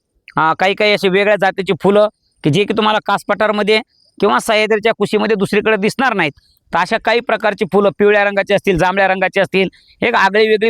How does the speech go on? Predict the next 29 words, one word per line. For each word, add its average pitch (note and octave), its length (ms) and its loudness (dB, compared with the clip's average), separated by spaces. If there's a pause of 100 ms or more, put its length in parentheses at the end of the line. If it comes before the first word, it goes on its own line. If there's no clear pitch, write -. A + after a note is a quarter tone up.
(120)
फुलपाखरं G3+ 500 2 (480)
ही G3+ 100 0
सुद्धा G3 320 -2
तुम्हाला G#3 320 0 (200)
या F#3+ 160 2
भागामध्ये F#3+ 420 0
दिसतील. G#3+ 360 -2 (560)
आणि G3+ 320 0 (480)
सरळ A3 260 2
धोपट G#3+ 360 0 (280)
येणारा G#3 380 2
मार्ग G#3+ 300 2
आहे D#3 200 0 (380)
आणि D#3 160 0
हा G3 200 -2
नेहमी A3 400 0 (140)
म्हणजे E3 140 2
वर्दळीचा G#3+ 500 2
मार्ग G3+ 240 0
आहे. E3+ 80 2
या F3+ 60 2
ठिकाणी G3 320 -2
मोटरसायकल F#3 560 0
सुद्धा F#3 220 -2
येतात. G3+ 320 0 (520)
मोठं E3+ 240 2
वाहन G3 240 0
आणणं F#3+ 280 -2
थोडंसं, G3 420 0